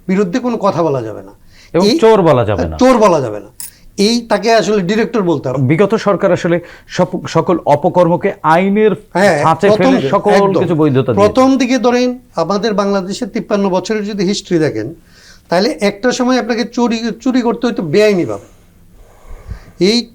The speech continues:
Speaker 1: বেআইনি পথে আপনার ধরেন টেন্ডার নিয়ে ওরকম নিতে পারবেন না। কিন্তু পরে যেটা হলো, তারা যখন আসলে ফুলে পেঁপে উঠছে,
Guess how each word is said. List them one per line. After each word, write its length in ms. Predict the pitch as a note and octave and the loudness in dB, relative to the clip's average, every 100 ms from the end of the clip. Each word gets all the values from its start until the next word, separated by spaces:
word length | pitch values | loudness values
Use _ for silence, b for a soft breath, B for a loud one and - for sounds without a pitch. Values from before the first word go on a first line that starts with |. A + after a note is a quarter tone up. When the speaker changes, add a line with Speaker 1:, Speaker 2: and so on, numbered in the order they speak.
| - | -6
Speaker 1:
বেআইনি 440 | D#3 G#3 G#3+ G#3 | 2 4 4 2
পথে 340 | G3+ G3 F#3 G3+ | 0 -2 0 0
আপনার 300 | F#3 F#3 D#3+ | 0 -2 -2
ধরেন 260 | F3+ F3+ | 0 0
টেন্ডার 360 | E3+ F3+ F3 F3+ | 0 0 0 0
নিয়ে 380 | F3 F3 E3 D#3+ | 0 0 0 0
ওরকম 300 | D#3 D#3 D#3+ | -2 -4 -2
নিতে 220 | F3 F3 | -2 0
পারবেন 280 | E3 C#3+ D3+ | -2 -2 -4
না। 120 | D#3 | -4
কিন্তু 200 | D#3 D#3+ b b b b - | -4 -8 b b b b -4
পরে 320 | E3+ G#3+ A#3+ | 2 2 2
যেটা 260 | G#3 A#3+ B3+ | 0 -2 0
হলো, 180 | C4 | 0
তারা 280 | B3+ F#3+ F#3 | 0 0 0
যখন 260 | G#3 A3 A#3 | 0 -4 -6
আসলে 240 | A3+ A3+ | -6 -6
ফুলে 360 | - - A3+ A#3 | -6 -2 0 0
পেঁপে 240 | F#3 F3+ | 0 0
উঠছে, 600 | A#3+ - - C3+ F#3+ b | -2 -2 -6 -8 -8 b